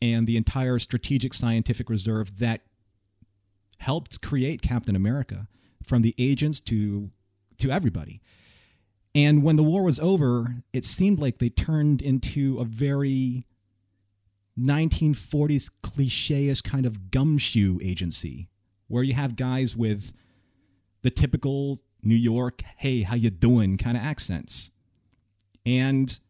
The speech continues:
I said this before, Matthew, I think that Peggy Carter is amazing in the show,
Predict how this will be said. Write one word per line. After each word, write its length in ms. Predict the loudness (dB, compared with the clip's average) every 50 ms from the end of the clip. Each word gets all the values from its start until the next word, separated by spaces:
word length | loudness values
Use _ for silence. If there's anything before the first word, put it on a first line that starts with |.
| _ _ _ _ _ _ _ _ _ _ _ _ _ _ _ _ _ _ _ _ _ _ _ _ _
I 80 | 2 2
said 180 | 4 4 2 2
this 100 | 0 0
before, 320 | -2 -4 0 2 2 4
Matthew, 420 | 4 4 4 2 2 2 0 0 0 0
I 100 | 0 2
think 220 | 4 4 4 4
that 200 | 4 0 -4 -4
Peggy 260 | -2 -2 0 0 0
Carter 340 | -2 0 2 4 4 4 4
is 180 | 4 4 4 6
amazing 540 | 6 8 8 6 6 6 4 6 6 6 6
in 80 | 6
the 60 | 4
show, 440 | 2 2 2 2 2 2 2 0 -2